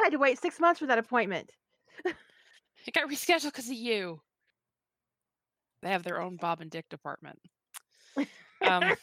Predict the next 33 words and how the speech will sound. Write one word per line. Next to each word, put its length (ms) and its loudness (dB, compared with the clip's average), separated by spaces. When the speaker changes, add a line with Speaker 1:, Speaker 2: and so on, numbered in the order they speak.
Speaker 1:
<laughs> 1400 -6
I'm 140 -2
not 260 2
sure 180 -2
it 120 4
can 120 -10
be 140 -10
called 460 -2
Bob 260 2
and 140 -6
Dick, 240 -6
though. 320 -4
Speaker 2:
Probably 580 0
not. 260 2
Speaker 1:
Okay, 260 2
so 240 4
magic 420 0
soulmates, 540 -2
magic 560 -2
sla-, 100 -6
soulmates, 500 -4
shifters, 640 -4
mutants, 400 -10
and 100 -14
whores. 460 -8
So 220 -2
<laughs> 140 -8
wh-, 240 -8
what 120 4
else 180 4
do 100 -10
we 100 -6
got? 300 -6